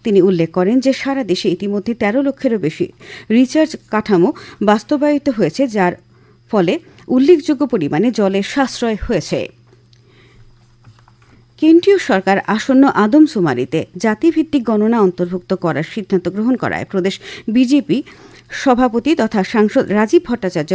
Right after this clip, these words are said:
প্রধানমন্ত্রী নরেন্দ্র মোদীকে অভিনন্দন জানিয়েছেন। গতকাল আগরতলায় সাংবাদিক সম্মেলনে শ্রী ভট্টাচার্য বলেন, এই সিদ্ধান্তের ফলে সমাজের অন্তিম ব্যক্তি পর্যন্ত সমস্ত সরকারি সুযোগ সুবিধা সঠিকভাবে পৌঁছবে। রাজ্য বামফ্রন্ট কমিটির আহ্বায়ক মানিক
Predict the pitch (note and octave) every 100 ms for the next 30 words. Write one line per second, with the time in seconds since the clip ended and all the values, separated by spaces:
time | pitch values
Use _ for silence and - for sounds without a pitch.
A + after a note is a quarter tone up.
0 | F#3 A3 A3 G3+ G3 A3+ G#3 A#3 C#4 G3
1 | C#3+ D3+ F#3 F3+ F#3 D#3+ E3+ F3 F#3 G#2+
2 | - D3+ E3 G3 B3 C4 D4 - - -
3 | A#3 D4 C#4+ - - - G#3+ - - E3
4 | G#3 F#3+ G3 A3+ A3 C4+ A3 A#3+ C#4 C#4
5 | C4 C#4 A#3+ E4 F#4 - A3 C4+ - E4+
6 | D4 D4 B3+ G#3+ A3+ B3 - G3+ F3+ -
7 | G#3 A#3+ C#4 C#4+ G3 - F#3 D#3+ F3 D#3+
8 | F#3+ F#3 - A#3+ C4 - C4 G3 F3+ F3+
9 | F#3 - - - D4 C#4+ - A#3+ G#3 G3+
10 | - G#3+ G3 F#3 G3 G3 G3 E3 - D3+
11 | B2+ - _ - - - - - - -
12 | A3 A#3 A#3 F#4 F4+ D#4+ F4 D#4 D4 D4
13 | C#4+ A3 A3 A3+ A3 G#3+ E3+